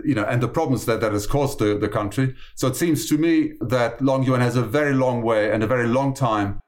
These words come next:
to grow its, its top line. And we can make an investment in a company like, like this at seventeen times earnings, which is a little cheaper than the market average, but not particularly richly valued. But I think that's a, that's an attractive investment opportunity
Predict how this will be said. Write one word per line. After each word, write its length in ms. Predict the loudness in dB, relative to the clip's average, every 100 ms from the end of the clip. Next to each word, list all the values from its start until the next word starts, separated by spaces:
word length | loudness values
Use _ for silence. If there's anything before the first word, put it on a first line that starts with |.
| -4
to 140 | -4
grow 640 | 0 0 2 2 0 -2 -4
its, 240 | -4 -4 -6
its 200 | -6 -2
top 240 | -2 0
line. 340 | -2 -2 -4 -4
And 140 | 0 0
we 100 | 2
can 480 | 0 2 0 -2 -10 -10 -2
make 300 | -2 0 0
an 80 |
investment 400 | 0 0 0 0
in 80 | 0
a 60 | 0
company 300 | -2 0 0
like, 300 | 2 0 0
like 140 | -2
this 260 | 0 -2 0
at 260 | -2 -2 -2
seventeen 520 | -2 0 0 2 2
times 480 | 2 0 0 -2 -4 0
earnings, 560 | 2 2 2 0 -6 -4
which 140 | 0 0
is 380 | 0 -4 -8 -14 _ -4
a 60 | -2
little 320 | 0 0 0
cheaper 340 | 0 0 0
than 180 | 0 0
the 80 | 2
market 320 | 0 0 0
average, 540 | 0 0 -2 -2 -6 -4
but 160 | 0
not 200 | -2 -2
particularly 380 | -2 -2 -2 0
richly 300 | -2 -2 -2
valued. 460 | 0 0 0 -2 -6 _
But 120 | -2 0
I 60 |
think 200 | 2 2
that's 260 | 2 0 0
a, 260 | 2 2 0
that's 180 | -2 0
an 80 |
attractive 540 | 0 0 -4 -2 -2 0
investment 400 | 0 0 -2 -2
opportunity 560 | -2 -2 0 0 -2